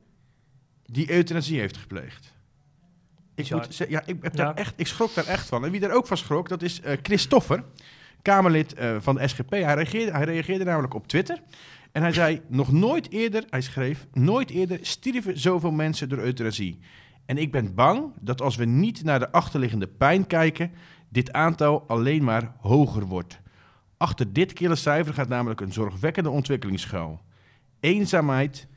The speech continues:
Speaker 1: het gevoel dat je tot last bent bij anderen, psychische problemen."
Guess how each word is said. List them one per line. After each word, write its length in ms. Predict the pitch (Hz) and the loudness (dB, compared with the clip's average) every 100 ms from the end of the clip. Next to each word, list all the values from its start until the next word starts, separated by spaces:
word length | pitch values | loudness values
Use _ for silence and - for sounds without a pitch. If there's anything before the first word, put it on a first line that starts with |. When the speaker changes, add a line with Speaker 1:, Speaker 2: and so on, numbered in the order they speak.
| _ | _
Speaker 1:
het 180 | 110 131 | -6 -4
gevoel 540 | 120 - 151 175 - - - | -4 2 2 2 -2 -18 -8
dat 140 | 120 | -6
je 60 | 117 | -6
tot 200 | 107 - | -8 0
last 280 | 117 175 175 | 4 4 4
bent 300 | 135 127 - - | -2 -2 -8 -12
bij 220 | 104 101 | -6 -2
anderen, 460 | 135 156 147 143 143 - _ - - | 0 2 0 -2 -6 -20 _ -18 -8
psychische 440 | - 135 127 131 | -4 -4 -4 -6
problemen." 640 | 127 113 101 95 80 78 | -4 -4 -2 -4 -6 -12